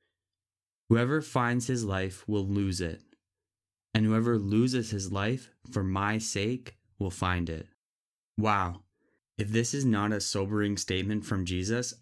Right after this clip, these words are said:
I don't know what is. This passage is really describing the position Jesus desires all of his disciples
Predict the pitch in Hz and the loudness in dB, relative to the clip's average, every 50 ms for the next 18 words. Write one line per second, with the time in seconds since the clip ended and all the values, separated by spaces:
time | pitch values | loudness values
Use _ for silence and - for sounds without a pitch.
0 | _ - 98 98 104 110 110 110 107 104 101 92 90 92 90 87 90 87 82 80 | _ -4 -2 0 2 2 2 2 2 2 0 0 0 -2 -2 0 0 -2 -2 -4
1 | 85 - - - _ _ _ _ _ _ _ _ _ _ _ _ _ _ _ _ | -4 -8 -10 -12 _ _ _ _ _ _ _ _ _ _ _ _ _ _ _ _
2 | _ _ _ _ - 110 107 110 120 120 - - 110 101 98 98 - - 131 135 | _ _ _ _ 0 0 2 2 2 0 -2 -2 -2 -2 -2 -2 -2 -2 -4 -2
3 | 131 127 - - - - 113 104 98 101 104 104 104 110 110 110 110 101 - - | -4 -4 -8 -8 -6 -4 -2 -2 -2 0 0 0 2 2 2 2 0 -2 -4 -4
4 | - 95 92 95 101 117 120 113 104 - 110 104 98 95 101 98 - - 120 123 | -2 -2 -2 0 0 2 2 0 0 -2 -2 -4 -2 -2 -2 -2 -2 0 0 0
5 | 127 120 110 104 98 101 98 107 107 107 - - 101 95 98 95 95 95 95 92 | 0 0 0 0 -2 0 0 -2 -2 -2 -4 -4 -4 -2 -2 -2 0 -2 -2 -4
6 | - - 87 92 95 98 104 107 104 113 104 - - 101 90 - - 87 90 90 | -4 -2 -2 -2 0 0 0 -2 -2 -2 -4 -2 -4 -4 -4 -2 -2 -4 -4 -2
7 | - 120 127 123 - - | 0 -2 -2 -2 -4 -8